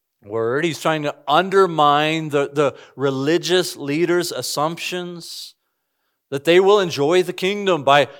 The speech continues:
by benefit of them being Israelites or by benefit of them keeping God's law. They will benef-, they will enter the kingdom of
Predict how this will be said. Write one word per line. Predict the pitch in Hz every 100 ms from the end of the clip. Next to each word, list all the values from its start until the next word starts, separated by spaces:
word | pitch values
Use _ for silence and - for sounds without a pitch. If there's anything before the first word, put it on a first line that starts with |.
| -
by | 127 156
benefit | 147 165 185 - 170
of | 131
them | 156 165
being | 160 156 143 127 _ -
Israelites | 180 170 190 185 185 185 185 160
or |
by | 135 120
benefit | 156 170 165
of | 156 135
them | 156 147 - _ _
keeping | - 190 185 190 180
God's | 160 160 156 - - -
law. | 135 151 156 160 160
They | 139 156
will | 147 131
benef-, | 143 156 147 -
they | 156 160
will | 147 -
enter | 147 151 147
the | 120 123
kingdom | 143 135 123 107
of | 117 113 104